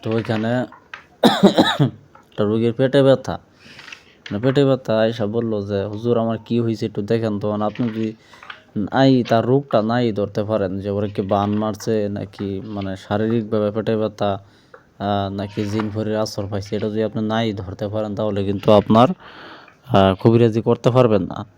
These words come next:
আন্দাজের উপর কি চিকিৎসা দিবেন তারে? তো এই কারণে বলি, আপনারা যারা যারা হাজিরা দেখা দেখতে পারেন না, এই হাজিরা দেখার বইটা নেন, কিতাবটা নেন। এই হাজিরার মধ্যে প্রায় চল্লিশটার উপরে হাজিরা দেওয়া আছে।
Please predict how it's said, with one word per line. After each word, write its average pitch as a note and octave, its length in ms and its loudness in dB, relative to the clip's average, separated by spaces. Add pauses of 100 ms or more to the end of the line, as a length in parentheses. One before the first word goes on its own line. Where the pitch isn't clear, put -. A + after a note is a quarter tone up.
(100)
আন্দাজের B2 440 8
উপর B2+ 240 6 (160)
কি A2+ 160 2
চিকিৎসা A2 420 0
দিবেন F#2+ 300 0
তারে? F2+ 240 -2 (1120)
তো - 100 6
এই G#2+ 100 10
কারণে A2+ 280 6
বলি, A2+ 320 4 (1120)
আপনারা G#2+ 380 4
যারা G#2 240 6
যারা G2 300 2 (840)
হাজিরা A2 360 2
দেখা G#2 500 4
দেখতে G#2+ 280 0
পারেন G#2 220 2
না, A2 260 -4 (360)
এই G2+ 100 -4
হাজিরা G#2 380 -2
দেখার A2+ 300 0
বইটা G#2 300 -2
নেন, G#2+ 280 -2 (500)
কিতাবটা A2 380 -4
নেন। G#2 240 -4 (180)
এই G#2 160 -4
হাজিরার G#2+ 460 -2
মধ্যে G#2+ 440 -2
প্রায় G#2 400 0 (100)
চল্লিশটার C#3 560 0
উপরে C#3 480 2
হাজিরা G#2+ 340 -2
দেওয়া G#2+ 260 0
আছে। G2+ 220 -8